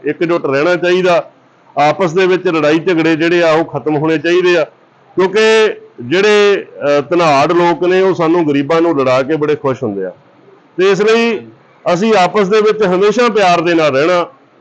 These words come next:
ਹਮੇਸ਼ਾ ਅਸੀਂ ਆਪਸ ਦੇ ਵਿੱਚ ਇਕਜੁੱਟਤਾ ਦਿਖਾਉਣੀ ਆ। ਕੁਛ ਨਹੀਂ ਹੁੰਦਾ, ਕਈ ਵਾਰੀ, ਅਹ, ਕੋਈ ਗੱਲ ਕਿਸੇ ਤੋਂ ਕੋਈ ਏਦਾਂ ਦੀ ਗੱਲ ਮਨ ਨੂੰ ਲੱਗ ਜਾਂਦੀ ਆ ਤੇ ਬਾਅਦ ਵਿੱਚ ਇਕੱਲੇ ਬੈਠ ਕੇ ਆਪਾਂ ਉਹਨੂੰ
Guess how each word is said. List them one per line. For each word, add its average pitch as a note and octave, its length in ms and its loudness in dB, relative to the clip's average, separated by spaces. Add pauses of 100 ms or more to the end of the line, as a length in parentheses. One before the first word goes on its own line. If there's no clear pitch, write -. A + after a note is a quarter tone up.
(100)
ਹਮੇਸ਼ਾ G#3 460 0
ਅਸੀਂ F#3+ 240 0
ਆਪਸ E3+ 300 0
ਦੇ F3+ 140 0
ਵਿੱਚ E3+ 200 -2
ਇਕਜੁੱਟਤਾ D#3 540 -2
ਦਿਖਾਉਣੀ D#3 460 0
ਆ। E3+ 140 0 (720)
ਕੁਛ F3+ 160 -2
ਨਹੀਂ A3+ 140 0
ਹੁੰਦਾ, G#3 360 2
ਕਈ F#3+ 220 0
ਵਾਰੀ, G3 460 0
ਅਹ, D3 480 0
ਕੋਈ F3 220 0
ਗੱਲ E3 260 2
ਕਿਸੇ F3 280 -2
ਤੋਂ F3 140 -2
ਕੋਈ F3+ 220 2
ਏਦਾਂ E3+ 220 0
ਦੀ F3 180 0
ਗੱਲ D#3+ 180 2
ਮਨ D#3 200 0
ਨੂੰ E3+ 160 0
ਲੱਗ D3+ 120 0
ਜਾਂਦੀ E3 320 0
ਆ G#3+ 80 2
ਤੇ G#3 100 -2
ਬਾਅਦ F3 320 0
ਵਿੱਚ F#3 160 -2
ਇਕੱਲੇ F3 360 -2
ਬੈਠ E3+ 240 0
ਕੇ F3 180 -2
ਆਪਾਂ D#3 240 -2
ਉਹਨੂੰ E3+ 220 0